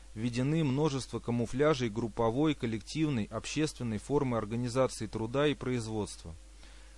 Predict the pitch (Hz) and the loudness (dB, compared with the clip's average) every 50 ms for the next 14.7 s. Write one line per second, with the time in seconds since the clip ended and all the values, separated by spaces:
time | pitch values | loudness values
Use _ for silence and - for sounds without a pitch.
0 | - - - 131 151 - 151 - 139 131 113 - 139 160 170 160 147 131 117 104 | -14 -4 0 0 2 2 2 2 2 2 2 4 4 4 4 4 2 2 2 2
1 | 98 90 - - 127 123 117 139 156 165 160 143 123 - - 139 156 156 - - | 2 0 0 0 0 0 2 4 4 4 6 4 2 2 0 0 0 0 -2 -2
2 | - 117 101 87 - - - - - - 120 117 - 147 - - - 123 117 123 | -4 -4 -4 -4 -6 -12 -18 -14 -6 -6 -6 -4 -4 -8 -6 0 0 2 2 2
3 | 139 147 156 156 143 127 117 107 123 139 143 143 143 139 117 113 135 131 127 117 | 2 2 2 2 2 0 0 2 2 2 4 4 2 0 0 0 0 2 2 2
4 | 104 98 90 85 85 - - - - - - - - - 120 123 113 117 139 160 | 2 0 -2 -4 -8 -12 -18 -20 -20 -20 -18 -14 -4 0 0 0 0 2 2 2
5 | 156 - - 135 127 123 123 117 - 123 127 127 135 156 147 - - 113 - - | 2 2 -2 -4 -2 -2 -2 -2 -2 -2 -2 0 0 0 -2 -2 -4 -6 -4 -2
6 | 123 117 113 107 127 156 160 - - - 113 101 92 87 - - - - 117 113 | -2 -2 -2 2 4 4 4 4 2 0 -2 -2 -2 -4 -6 -12 -10 -6 -6 -4
7 | 95 101 120 127 139 156 160 151 139 - - 117 110 101 110 139 151 147 - 131 | -4 -2 -2 0 2 2 4 4 2 0 0 -4 -4 -2 0 0 0 0 -2 -6
8 | 117 - - 139 131 131 123 120 110 101 95 - - - 95 - - - - - | -6 -2 0 0 0 2 2 2 2 0 -2 -4 -8 -12 -12 -16 -18 -20 -20 -20
9 | - - - - - - - - - 139 151 175 - - - 135 120 - - - | -20 -20 -20 -20 -20 -18 -14 -4 0 2 4 4 2 2 -2 -4 -4 -4 0 2
10 | 156 160 151 131 135 127 120 117 110 110 101 - 147 143 - - 123 - - 123 | 4 4 4 4 2 0 2 0 0 -2 0 2 2 2 2 0 -4 -2 -2 -4
11 | 117 151 175 - 156 131 - - 131 117 - - - 127 120 104 95 92 - - | -2 -2 -2 -2 -2 -4 -4 -4 -4 -4 -4 -4 -4 -2 -2 -2 -2 -4 -6 -8
12 | 117 104 - - 160 170 - - - - 120 113 113 110 120 135 151 151 143 127 | -12 -6 0 2 2 2 0 -2 -6 -4 -2 0 0 0 0 0 0 0 0 0
13 | 117 104 - 143 139 135 - 120 113 123 147 143 - - - 120 120 120 117 - | -2 -2 0 0 0 0 0 -2 -2 -2 -2 -4 -4 -4 -4 -2 -2 -2 -2 -4
14 | 117 101 127 120 117 - - 117 104 98 90 87 82 82 | -6 -6 -4 -4 -4 -2 0 0 0 0 0 -2 -6 -10